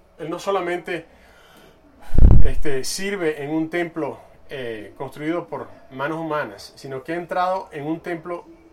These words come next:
al cual nosotros no podemos llegar, que es el, el templo del cielo,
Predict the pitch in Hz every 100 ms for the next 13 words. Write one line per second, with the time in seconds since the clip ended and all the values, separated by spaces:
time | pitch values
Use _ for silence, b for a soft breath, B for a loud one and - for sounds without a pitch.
0 | - 135 131 139 131 160 165 180 175 185
1 | 185 160 151 226 214 - 143 139 - 165
2 | 156 _ B B 127 131 160 160 175 135
3 | 120 165 160 85